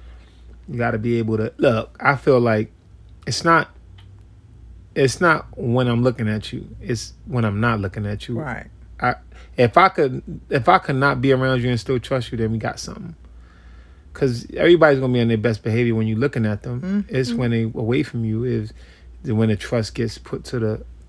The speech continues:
Speaker 1: to the test.
Speaker 2: Okay.
Speaker 1: What about you?
Speaker 2: Yeah. I mean, trust is, is, is really, really important to me. Um, I wanna be able to trust you when I'm looking at you and trust you when I'm not looking at you.
Speaker 1: Mm, yeah.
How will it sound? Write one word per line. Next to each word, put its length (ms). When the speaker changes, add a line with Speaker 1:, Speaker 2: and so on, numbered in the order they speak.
Speaker 1:
to 100
the 100
test. 460
Speaker 2:
Okay. 400
Speaker 1:
What 140
about 340
you? 180
Speaker 2:
Yeah. 300
I 60
mean, 200
trust 280
is, 220
is, 340
is 240
really, 380
really 260
important 540
to 140
me. 240
Um, 520
I 60
wanna 240
be 100
able 160
to 40
trust 360
you 80
when 100
I'm 120
looking 280
at 180
you 60
and 100
trust 260
you 60
when 100
I'm 100
not 200
looking 280
at 240
you. 80
Speaker 1:
Mm, 360
yeah. 260